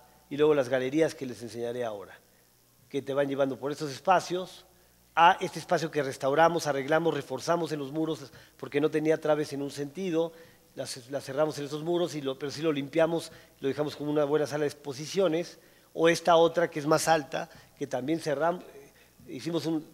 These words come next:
atención los muros de a los lados para poder liberar estos y lograr tener estas salas que son muy generosas. O esta que es, eh, la nave industrial que, que, que la vas limpiando y logrando ahí de un lado o el otro, que puedes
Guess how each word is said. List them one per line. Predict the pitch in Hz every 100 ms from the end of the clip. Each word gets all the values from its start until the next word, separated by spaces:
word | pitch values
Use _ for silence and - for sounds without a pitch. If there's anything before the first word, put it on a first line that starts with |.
| 139
atención | 139 143 135 - 180 175
los | 165 139
muros | 165 160
de | 147
a |
los | 156 156
lados | 180 170 170
para | - 139 127 120
poder | 135 151
liberar | 151 135 143 151
estos | 156 - 170 170 - - - - _
y | - 196
lograr | 214 190 175 175 - - -
tener | 151 147 143 139
estas | 143 - 139
salas | 143 139 131
que |
son | - 139
muy | 139
generosas. | 131 113 107 98 - - - _ _ _ _ _ _ -
O | 180
esta | 190 180 - 180
que | 165
es, | 165 - - - -
eh, | - 139
la | 123
nave | 127 156 156
industrial | 156 156 135 160 160 156 156
que, | 139 120
que, | - 117 120
que | -
la | 127
vas | 147 143
limpiando | 165 160 180 165 160 185 - - _
y | 156
logrando | 156 160 160 170 170
ahí | 170 170 196 -
de | 147
un | 160
lado | 165 170 147 135
o | 139 139
el | 139
otro, | 170 165 156 185
que | 143
puedes | 120 139 151 -